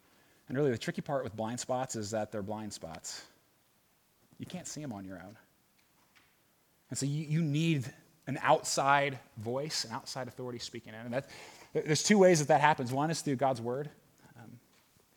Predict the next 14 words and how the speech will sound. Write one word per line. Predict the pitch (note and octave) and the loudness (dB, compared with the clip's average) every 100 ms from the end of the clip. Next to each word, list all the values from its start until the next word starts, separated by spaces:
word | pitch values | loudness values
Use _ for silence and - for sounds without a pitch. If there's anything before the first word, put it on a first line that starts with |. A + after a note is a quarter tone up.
| _ _ _ | _ _ _
the | A2+ | 2
Bible | B2 D#3 D3 | 6 6 4
ought | A#2 C#3+ - | 0 -2 -2
to | E3 | -6
work | C3 A2 C3 D3 - - | -4 -4 -4 -6 -14 -14
like | C3 A#2+ | -12 -6
a | |
spotlight | - - A#2+ C3+ C3+ C3+ D3+ - | -6 -4 -4 -4 -4 -4 -6 -10
into | C3+ B2 C#3 | -12 -8 -6
our | B2 | -4
lives. | A2 B2+ C#3+ - - - - - | -6 -8 -8 -8 -10 -16 -18 -2
And | C#3+ | 4
our | B2 | 4
assumption | A#2+ - D#3+ - C3 | 4 0 0 -2 -6